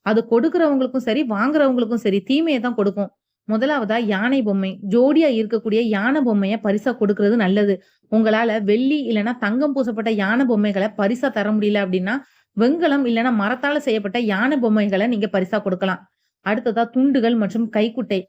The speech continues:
துண்டுகள், கைக்குட்டைகளை நிறைய பேர் பரிசா கொடுக்குறாங்க. ஆனா, இத வாஸ்து சாஸ்திரத்துப்படி அன்பளிப்பா கொடுக்க கூடாதுன்னு சொல்றாங்க. இது கொடுக்கறவங்களுக்கும் வாங்குறவங்களுக்கும்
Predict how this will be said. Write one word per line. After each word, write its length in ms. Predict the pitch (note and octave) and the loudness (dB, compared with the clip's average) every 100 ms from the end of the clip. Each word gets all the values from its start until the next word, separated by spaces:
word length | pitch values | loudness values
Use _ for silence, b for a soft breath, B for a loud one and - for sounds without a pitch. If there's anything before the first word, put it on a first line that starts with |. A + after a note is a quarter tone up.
| _ _ _ | _ _ _
துண்டுகள், 460 | B3+ C#4 D#4+ C#4+ C4 | 2 2 4 2 0
கைக்குட்டைகளை 640 | A#3+ A3+ B3+ B3+ A#3+ A3+ A#3+ | -2 -2 -2 -2 -2 0 0
நிறைய 320 | G#3 A#3 C#4 | 0 0 0
பேர் 180 | B3 C4 | 0 0
பரிசா 260 | G#3+ G#3+ B3 | -2 -2 -2
கொடுக்குறாங்க. 420 | A3 G3+ G3+ G3 | -2 -2 -2 -2
ஆனா, 340 | A3+ G3+ A3 | -2 0 0
இத 180 | A#3 F#3+ C4 B B _ F#3+ | 0 0 -2 B B _ -2
வாஸ்து 340 | A3+ C#4+ - C#4 | 0 0 -2 -2
சாஸ்திரத்துப்படி 640 | A3 A3 - B3+ G3+ G3 A#3+ | 0 -4 -4 -8 -4 -2 0
அன்பளிப்பா 520 | G3 A3+ B3 A3+ B3+ | 0 0 0 0 -2
கொடுக்க 320 | A#3+ D4 D#4 | -2 0 0
கூடாதுன்னு 300 | A#3+ G#3+ A3 | 0 0 0
சொல்றாங்க. 340 | A3 F#3+ G3 G3 | -4 -2 -2 0
இது 220 | F#3+ G3+ | 0 0
கொடுக்கறவங்களுக்கும் 760 | G#3+ G#3 D#4+ D4 B3 G3+ B3+ G#3+ | 0 0 2 0 0 -2 -2 -4
வாங்குறவங்களுக்கும் 760 | F#3+ A#3+ C#4+ C4 G#3 F3+ B3+ | -2 0 0 2 0 0 -2